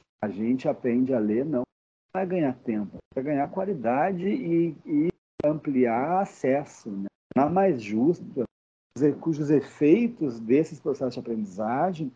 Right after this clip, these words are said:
partilhados com a comunidade. Então, essa é uma visão, a ideia de aprender por um aplicativo, em geral, tudo que envolve automatização, né?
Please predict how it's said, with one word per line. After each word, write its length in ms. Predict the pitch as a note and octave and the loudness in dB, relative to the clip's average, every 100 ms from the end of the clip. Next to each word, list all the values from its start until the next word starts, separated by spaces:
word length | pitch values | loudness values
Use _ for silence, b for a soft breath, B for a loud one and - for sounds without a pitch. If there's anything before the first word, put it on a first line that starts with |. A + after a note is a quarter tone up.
| _ - | _ -2
partilhados 560 | C3+ - C3+ C3+ C3+ | -2 0 0 0 -4
com 160 | - D#3+ | -8 -10
a 40 | |
comunidade. 760 | - F#3 - - B2+ B2+ A2+ G#2+ | -8 -10 -12 -4 -2 -2 -4 -8
Então, 260 | G#2 C3 B2+ _ - | -4 -2 -2 _ -4
essa 220 | C#3+ - | -4 2
é 40 | F3+ | 2
uma 140 | E3+ | 2
visão, 600 | D3+ C#3+ B2+ B2 A2 F#2+ - _ | 2 2 4 4 2 -4 -12 _
a 40 | C#3+ | 2
ideia 220 | B2+ C3+ | 6 6
de 60 | |
aprender 420 | D3+ - C3+ A#2+ A#2+ | 6 4 4 6 4
por 120 | C3+ | 2
um 80 | B2 | 0
aplicativo, 920 | B2 A#2 A#2 - C3 D3+ C#3 A2 - - - - | 0 0 0 0 0 0 0 -4 -4 -12 -14 -4
em 40 | |
geral, 300 | D3+ B2+ C#3 | 4 6 6
tudo 220 | E3 F3+ G3 | 4 -2 -4
que 120 | - - - | -4 -6 4
envolve 240 | C3+ D#3 | 6 6
automatização, 720 | D#3 B2+ A2+ G#2+ G2 - C3+ C#3+ | 2 0 -4 -4 -8 -4 -2 -2
né? 160 | A#2 | -4